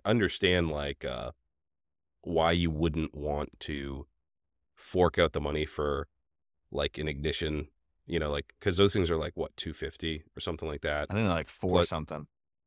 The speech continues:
Speaker 1: they're, like, four something?
Speaker 2: I'm
Speaker 1: Jesus
Speaker 2: pretty
Speaker 1: Christ.
Speaker 2: sure, yeah.
Speaker 1: And I know, like, the single fire ignition that I got, uh, the coil, that's usually, like, in the almost two hundred bucks just for the coil. Um,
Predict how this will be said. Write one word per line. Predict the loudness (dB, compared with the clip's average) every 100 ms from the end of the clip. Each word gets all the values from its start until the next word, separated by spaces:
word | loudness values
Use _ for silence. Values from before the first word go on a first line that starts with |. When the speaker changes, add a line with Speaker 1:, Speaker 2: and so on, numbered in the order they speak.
| _ _ _
Speaker 1:
they're, | 2 2
like, | 2
four | -4 0 0
something? | 0 -2 -2
Speaker 2:
I'm | -2
Speaker 1:
Jesus | 0 0
Speaker 2:
pretty | -2
Speaker 1:
Christ. | -2 -2
Speaker 2:
sure, | -2
yeah. | -4 -6 -10 -16 _ _ 2
Speaker 1:
And | 4
I |
know, | 6 4
like, | 4 2 -2 -4
the | -4
single | 2 2 2
fire | 4 4 4
ignition | 2 -2 -2 -4
that | -6
I | -8
got, | -4 -4 -4 -8 _ _ _ _ _ _ -6
uh, | -4 -4
the | -4
coil, | 4 6 4 0 -10 _ _ _ _ _ _ _ _ 0
that's | 2 2 0
usually, | 0 0 -4
like, | -4 -6 -8 _ _ _ _ _ _ _ _ _ _
in | -2 -2
the | -2
almost | 0 0 0 0
two | 2
hundred | 2 2
bucks | 0 -2 -2 -6 -8 -12 _
just | -8 -4
for |
the | -6
coil. | -4 -2 0 -2 -4 _ _ _ -6
Um, | -4 -2 -4 -8 -12